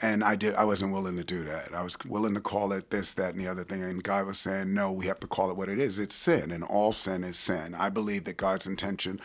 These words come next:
for man and women is marriage. Um, I believe that today. And with that, um, my call has to be celibacy. Um,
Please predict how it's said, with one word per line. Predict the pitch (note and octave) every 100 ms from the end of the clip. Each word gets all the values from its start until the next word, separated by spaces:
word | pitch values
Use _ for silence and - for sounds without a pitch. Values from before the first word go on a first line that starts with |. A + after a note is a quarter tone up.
| - - -
for | F#2+
man | F#2+ F#2+
and | F#2 F2+
women | F#2 F2+ F#2
is | - E2
marriage. | F2+ F2 F#2 A2 - - _ - - - -
Um, | F2+ F#2
I | G2
believe | G2 G2+ G2
that | F#2
today. | F#2 F#2+ F#2 E2+ F2 F2+ F2 _ - -
And | G2 F#2+ F#2 F#2 -
with | G#2+ A#2+ C3 -
that, | F#2+ F2+ F#2 - G2
um, | F#2 F2+ F#2
my | G2 G2+
call | - F#2 F2+
has | F2+ -
to |
be | F2
celibacy. | E2+ D#2+ E2+ D#2+ - - - - _ _ _ _ _ _ _ _ - - F#2
Um, | F#2 F2 E2 F#2